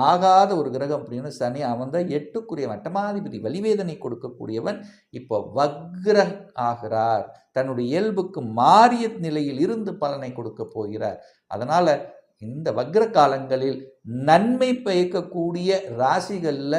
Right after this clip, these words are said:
ஒரு முதல் ராசி அப்படின்னா இந்த கடகராசினர் தான் சொல்லணும். ஜாம் ஜாம்னு இருக்க போறீங்க, நல்லது நடக்க போகுது. தொழில், வேலை, வியாபாரம் செட்டே ஆகாதவங்க, வேலையில நல்லா செட் ஆகலப்பா, ரெண்டரை வருஷம் எத்தனை இடத்த மாறினேன்,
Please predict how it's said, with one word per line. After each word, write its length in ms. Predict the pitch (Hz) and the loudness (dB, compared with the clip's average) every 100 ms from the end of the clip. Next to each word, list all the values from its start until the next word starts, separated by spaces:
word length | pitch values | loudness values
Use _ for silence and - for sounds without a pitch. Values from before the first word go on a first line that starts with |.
| 175 | -2
ஒரு 200 | - 120 | -6 -6
முதல் 360 | 113 127 185 220 180 | -6 0 2 2 0
ராசி 440 | 147 151 147 160 | 0 0 -2 -4
அப்படின்னா 540 | 135 127 120 117 139 190 151 113 - _ _ - | -6 -4 -6 -8 -2 0 0 -4 -12 _ _ -16
இந்த 240 | 113 110 107 101 101 - - - _ _ - | -10 -4 -4 -2 -4 -6 -10 -16 _ _ -4
கடகராசினர் 800 | 123 160 165 123 - 107 101 107 | -2 0 -2 -4 -6 -12 -10 -8
தான் 140 | 127 | -8
சொல்லணும். 320 | - 101 101 - _ _ _ | -10 -12 -14 -18 _ _ _
ஜாம் 380 | 110 104 185 190 151 | -12 -2 0 0 0
ஜாம்னு 320 | 160 180 160 | 0 0 -6
இருக்க 180 | 143 139 | -8 -8
போறீங்க, 360 | 131 110 107 - _ _ | -6 -8 -10 -16 _ _
நல்லது 440 | 113 143 190 233 220 | 2 4 4 2 0
நடக்க 300 | 151 151 160 | 0 -2 -4
போகுது. 360 | 143 123 110 - - _ _ _ _ _ _ - | -6 -6 -6 -8 -16 _ _ _ _ _ _ 6
தொழில், 420 | 233 269 285 277 208 | 8 8 4 0 2
வேலை, 360 | 185 220 220 226 | 4 4 4 0
வியாபாரம் 680 | 151 160 190 208 202 190 185 - | 4 8 8 8 6 4 0 -6
செட்டே 640 | - 220 226 - - 247 247 247 | 6 6 6 -6 -2 0 0 2
ஆகாதவங்க, 680 | 170 175 175 165 151 143 143 127 - _ _ _ _ _ _ _ _ | 4 4 4 4 2 -2 -4 -6 -12 _ _ _ _ _ _ _ _
வேலையில 460 | 127 160 220 202 185 | 8 10 10 8 6
நல்லா 280 | 165 160 190 | 4 4 2
செட் 300 | - 156 180 | 2 2 6
ஆகலப்பா, 380 | 170 160 147 143 | 6 6 2 2
ரெண்டரை 380 | 131 127 165 180 | 2 -2 -2 0
வருஷம் 320 | 143 139 196 147 | 0 0 -2 -4
எத்தனை 260 | - 180 | -4 -6
இடத்த 220 | 165 170 | -4 -4
மாறினேன், 540 | 180 143 135 127 113 | -2 0 -2 -4 -10